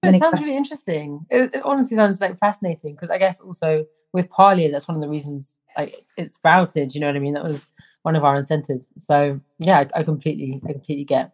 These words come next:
Speaker 1: where you're, you know, the type, where you come from.
Speaker 2: Awesome. Well, it would just be so,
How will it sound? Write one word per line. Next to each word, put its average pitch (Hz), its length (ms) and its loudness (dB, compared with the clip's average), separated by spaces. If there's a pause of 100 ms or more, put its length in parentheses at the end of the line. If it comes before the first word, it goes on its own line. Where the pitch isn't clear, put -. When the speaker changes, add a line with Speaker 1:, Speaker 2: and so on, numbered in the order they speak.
(100)
Speaker 1:
where 135 220 2
you're, 127 320 -2 (160)
you 139 100 -4
know, 123 80 0
the 123 60 -4
type, - 240 -4 (120)
where 139 160 0
you 127 100 -2
come 139 180 -2
from. 131 280 -12 (1000)
Speaker 2:
Awesome. 277 600 0 (300)
Well, 262 340 8
it 226 140 6
would 262 140 6
just 277 200 0
be 277 100 6
so, 269 500 6